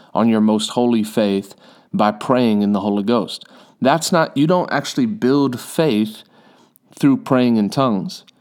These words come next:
Your faith is built through the Word. The only source of faith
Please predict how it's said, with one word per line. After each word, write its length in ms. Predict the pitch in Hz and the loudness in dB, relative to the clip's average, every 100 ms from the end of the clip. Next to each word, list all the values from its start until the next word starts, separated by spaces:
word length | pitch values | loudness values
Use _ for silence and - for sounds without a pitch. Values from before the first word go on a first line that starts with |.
| _ _ | _ _
Your 160 | 117 117 | -2 -2
faith 320 | - 143 139 | 2 0 2
is 100 | 117 | -2
built 320 | 107 107 104 | 0 -4 -4
through 100 | - | -6
the 80 | 107 | -2
Word. 400 | 101 139 117 90 - | 0 0 0 -4 -4
The 180 | 113 - | -4 0
only 400 | 147 165 175 156 | 2 2 2 0
source 400 | 123 147 139 131 | 0 0 0 0
of 80 | 107 | -4
faith 500 | - 143 107 98 - | -2 -2 0 -2 -6